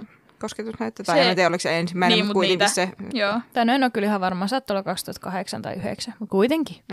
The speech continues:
Speaker 1: Anyway.
Speaker 2: Mm.
Speaker 3: Lähimain.
Speaker 2: Poliisille selvisi, että Mika asui siis vanhempiensa kanssa edelleen.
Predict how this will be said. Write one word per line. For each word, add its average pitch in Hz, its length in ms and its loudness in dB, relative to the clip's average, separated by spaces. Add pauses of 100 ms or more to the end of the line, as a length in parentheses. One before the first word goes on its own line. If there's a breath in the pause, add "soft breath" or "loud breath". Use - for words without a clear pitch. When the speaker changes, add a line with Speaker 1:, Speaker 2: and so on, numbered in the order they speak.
(100)
Speaker 1:
Anyway. 175 380 0 (340)
Speaker 2:
Mm. 233 80 0
Speaker 3:
Lähimain. 202 580 2 (1000 soft breath)
Speaker 2:
Poliisille 320 520 4
selvisi, 233 680 2
että 262 180 -2
Mika 302 280 2
asui 269 360 2
siis 214 180 -2
vanhempiensa 202 600 0
kanssa - 380 -6
edelleen. 185 560 -6